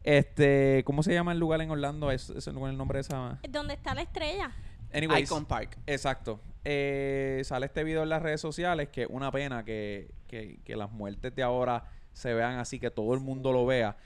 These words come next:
Speaker 1: en
Speaker 3: El
Speaker 1: las
Speaker 3: papá
Speaker 1: redes so-,
Speaker 3: se enteró
Speaker 1: eso
Speaker 3: por
Speaker 1: mismo,
Speaker 3: eso.
Speaker 1: el, el papá se enteró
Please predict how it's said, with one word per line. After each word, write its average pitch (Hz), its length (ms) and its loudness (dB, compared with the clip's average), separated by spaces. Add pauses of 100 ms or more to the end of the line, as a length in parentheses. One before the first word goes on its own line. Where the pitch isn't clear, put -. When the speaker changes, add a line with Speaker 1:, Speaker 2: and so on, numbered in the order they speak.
(140)
Speaker 1:
en 117 80 -10
Speaker 3:
El 120 40 -2
Speaker 1:
las 113 100 2
Speaker 3:
papá 117 120 0
Speaker 1:
redes 113 120 0
so-, - 100 -2
Speaker 3:
se - 60 0
enteró 175 460 -4
Speaker 1:
eso 127 160 0
Speaker 3:
por - 80 2
Speaker 1:
mismo, 131 140 2
Speaker 3:
eso. 127 80 4
Speaker 1:
el, 113 200 -4
el 117 140 -4
papá 113 220 -2
se 151 100 -8
enteró 117 460 0